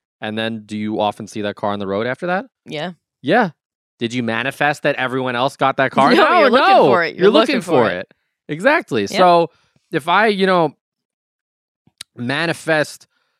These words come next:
Speaker 1: a P B and J and then find myself in the
Speaker 2: <laughs>
Speaker 1: snack aisle at Stop and Shit,
Speaker 2: Y-, yeah.
Speaker 1: eh,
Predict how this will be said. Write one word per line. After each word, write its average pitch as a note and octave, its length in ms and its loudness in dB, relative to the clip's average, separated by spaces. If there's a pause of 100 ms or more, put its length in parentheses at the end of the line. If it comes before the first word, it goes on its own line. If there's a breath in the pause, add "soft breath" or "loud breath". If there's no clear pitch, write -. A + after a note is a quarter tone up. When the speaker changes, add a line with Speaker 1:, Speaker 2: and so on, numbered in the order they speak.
(120)
Speaker 1:
a B2 80 -6
P D#3 200 -4
B C#3 160 0
and B2+ 120 -4
J D3+ 380 0
and A#2 80 -2
then B2 120 -4
find C3 220 -2
myself A#2+ 420 -2
in B2 80 -6
the A2+ 80 -4
Speaker 2:
<laughs> - 80 -14
Speaker 1:
snack C3 300 -4
aisle B2 260 0
at A2 80 -8
Stop D3 360 -4
and C3+ 120 -6
Shit, A2 340 -4 (320 soft breath)
Speaker 2:
Y-, A#3 220 -16
yeah. F#3+ 380 -6
Speaker 1:
eh, - 40 -14